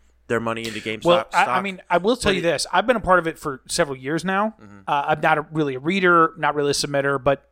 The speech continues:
Speaker 2: from time to time, right? And I'll tell you this. Th-, there has been some big money and some <laughs> crazy shit.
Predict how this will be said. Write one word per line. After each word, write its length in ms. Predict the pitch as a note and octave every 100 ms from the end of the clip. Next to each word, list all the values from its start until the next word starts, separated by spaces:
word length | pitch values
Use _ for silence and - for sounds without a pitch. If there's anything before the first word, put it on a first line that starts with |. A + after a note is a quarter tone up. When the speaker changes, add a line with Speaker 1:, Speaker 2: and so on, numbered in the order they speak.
| -
Speaker 2:
from 180 | F#3 E3
time 200 | D#3 C#3+
to 60 |
time, 280 | D3 B2 - _
right? 200 | C3+ C3+ - _ - _ _
And 120 | E3 F3+
I'll 120 | A3
tell 160 | A3
you 120 | E3 D3
this. 420 | C#3+ - - - _ _ _ C3+
Th-, 180 | E3+ -
there 280 | F3 G#3 F#3
has 280 | A3 A3
been 200 | F3 F3+
some 180 | - D3
big 260 | B2 E3+ D#3
money 460 | D#3+ E3 E3+ E3+ -
and 140 | C#3+
some 180 | - B2+
<laughs> 40 |
crazy 720 | - - D#3+ C#3 E3+ D3 E3
shit. 480 | D3 - C#3 - -